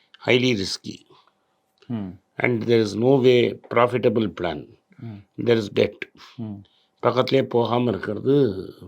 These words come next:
Speaker 2: ஐடியல்.
Speaker 1: ஐடியல். எல் அண்ட் டி அறுநூறு ரூபாய்க்கு வந்தா வாங்கிட்டு சும்மா இருக்கணும். இப்போ ஆயிரத்தி ஐந்நூறு ரூபாய்க்கு வந்தா வாங்கிக்க வேண்டியதான்.
Speaker 2: ம்.
Speaker 1: Like, I have L and T, but in my portfolio.
Speaker 2: So, பேசிக்கா இந்தியால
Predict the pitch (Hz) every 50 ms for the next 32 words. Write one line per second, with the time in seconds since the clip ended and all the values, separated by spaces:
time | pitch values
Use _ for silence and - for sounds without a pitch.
0 | - _ _ _ _ - - 120 123 120 110 101 85 - _ _ - - 117 113
1 | 110 101 - 101 - _ _ _ _ _ _ _ - 127 131 143 156 151 135 131
2 | 143 127 117 110 110 120 120 110 107 117 123 127 107 117 107 107 113 123 117 113
3 | 107 107 107 104 - - 120 - - 110 110 107 107 98 95 - 87 80 - -
4 | - 113 - - 123 113 113 117 113 - 113 101 101 98 95 104 110 113 104 104
5 | 104 101 101 107 110 107 104 101 98 95 90 87 87 - 87 85 82 - - 82
6 | 71 - _ _ _ 120 120 117 104 95 95 - _ _ _ - 123 123 123 110
7 | - - _ _ _ _ - 120 131 123 117 123 123 120 113 101 101 107 101 95
8 | - - - - - _ _ _ - 131 135 131 131 - - - - 127 123 113
9 | 104 104 101 - - - - - - - - - - - 143 143 131 117 101 117
10 | 135 131 - 160 147 165 160 151 139 131 143 143 147 143 143 139 131 120 98